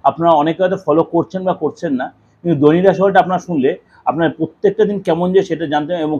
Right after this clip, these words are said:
কি উপাচার করবেন সেটাও জানতে পারবেন। এবার চলে আসি বৃশ্চিক রাশির সারাটা মাস কেমন যায়। প্রথমে বলি আর্থিক দিকটা। আর্থিক দিকটা যথেষ্ট আপনি লাভবান হবেন, পুরানো কারোর কাছে যে অর্থ পেয়ে থাকা, পাওয়ার ব্যাপার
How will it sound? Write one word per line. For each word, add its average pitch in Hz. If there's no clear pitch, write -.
কি 190
উপাচার 196
করবেন 196
সেটাও 165
জানতে 120
পারবেন। 87
এবার 185
চলে 226
আসি 220
বৃশ্চিক 185
রাশির 190
সারাটা 175
মাস 190
কেমন 123
যায়। 120
প্রথমে 220
বলি 165
আর্থিক 143
দিকটা। 104
আর্থিক 214
দিকটা 214
যথেষ্ট 170
আপনি 214
লাভবান 175
হবেন, 214
পুরানো 220
কারোর 214
কাছে 214
যে 233
অর্থ 165
পেয়ে 202
থাকা, 185
পাওয়ার 175
ব্যাপার 180